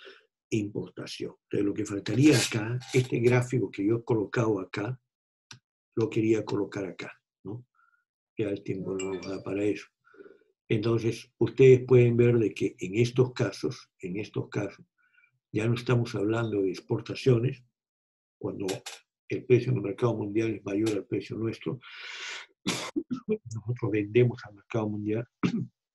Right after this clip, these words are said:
y cuando el precio del mercado nuestro <coughs> interno es mayor al precio del mercado mundial,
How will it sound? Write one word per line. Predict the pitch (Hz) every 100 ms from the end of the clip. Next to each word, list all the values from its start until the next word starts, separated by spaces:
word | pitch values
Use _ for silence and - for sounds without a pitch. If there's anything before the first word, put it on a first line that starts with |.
| _ _ _ _ _ _ _ - - _ _ _
y | 117
cuando | - 127 127 101 113 123
el | 110 104
precio | 110 123 123 123
del | 101 92 -
mercado | 104 95 - 117 110 113 113 -
nuestro | 110 123 - 123 - _ -
<coughs> | 175 - _
interno | 131 107 - 123 110 117 - - - - - - - _
es | - 120
mayor | 113 101 123 110
al | 104
precio | 120 117 110
del |
mercado | 104 - 117 113
mundial, | 107 104 101 110 -